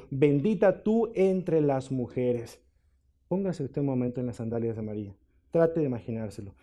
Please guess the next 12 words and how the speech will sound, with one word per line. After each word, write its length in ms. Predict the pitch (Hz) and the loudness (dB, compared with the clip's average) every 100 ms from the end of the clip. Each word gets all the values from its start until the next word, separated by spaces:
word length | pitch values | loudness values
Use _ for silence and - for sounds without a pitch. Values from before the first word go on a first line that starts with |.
| _ - | _ -6
Sumérjase 800 | 165 151 165 175 151 120 110 107 | 0 2 2 2 -2 -8 -8 -12
usted 300 | - 135 123 | -6 -2 0
en 160 | 120 | 0
eso. 260 | 117 110 - _ _ _ - | -2 -6 -12 _ _ _ -20
¿Estaría 300 | - 123 139 | -12 -4 -4
usted 220 | 139 139 | -2 -4
confundida, 640 | 143 127 117 117 131 139 - _ _ _ _ _ - | -4 -6 -4 -2 -4 -6 -14 _ _ _ _ _ -6
confundido, 600 | 123 123 117 131 143 - _ _ - | -6 -4 -2 -2 -2 -8 _ _ -10
desconcertado, 880 | 123 135 120 123 117 - 131 147 151 - | -6 -6 -6 -6 -8 -4 -4 -4 -8 -16
desconcertada? 800 | 117 - 123 127 123 139 147 156 156 _ _ _ _ _ _ _ _ - | -16 -10 -8 -8 -2 0 0 -4 -10 _ _ _ _ _ _ _ _ -4
No 160 | 131 | -2
sé, 580 | 156 160 151 139 117 - | 0 2 2 2 -2 -10